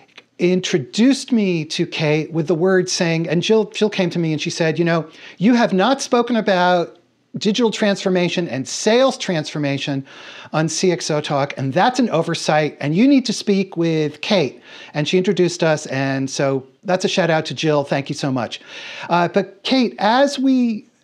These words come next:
finish up, what advice do you have for other organizations who may be trying to undertake a similar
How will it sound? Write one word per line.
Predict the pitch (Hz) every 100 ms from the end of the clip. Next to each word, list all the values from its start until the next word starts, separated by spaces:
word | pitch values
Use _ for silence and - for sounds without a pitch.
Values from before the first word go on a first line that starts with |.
| -
finish | - 208 196 - 196
up, | 175 151 - - - - - - _ - _
what | - 180 269
advice | 330 240 180 170 214 -
do | 247
you | 233
have | 165 170 147 139 -
for | 175 160 156 156 - -
other | 220 262 214
organizations | 165 165 165 156 156 143 - 147 135 -
who | - 170 156 156 147 147
may | 160 180 190 190 156
be | 170
trying | 170 180 170 165
to | 185
undertake | 147 165 165 160
a | 151
similar | 143 - 262 392 294 220 180